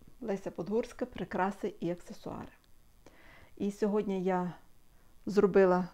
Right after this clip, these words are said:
декілька нових прикрас в бірюзовому кольорі, з бірюзи.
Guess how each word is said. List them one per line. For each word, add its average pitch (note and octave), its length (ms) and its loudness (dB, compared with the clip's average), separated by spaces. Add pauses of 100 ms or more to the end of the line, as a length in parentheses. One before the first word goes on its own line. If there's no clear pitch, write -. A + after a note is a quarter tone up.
декілька F3+ 600 2 (140)
нових F3+ 320 0
прикрас A3 500 -4 (1040)
в A3+ 120 -4
бірюзовому F#3 640 2
кольорі, C4+ 500 4 (520)
з F3 100 -6
бірюзи. F#3+ 580 2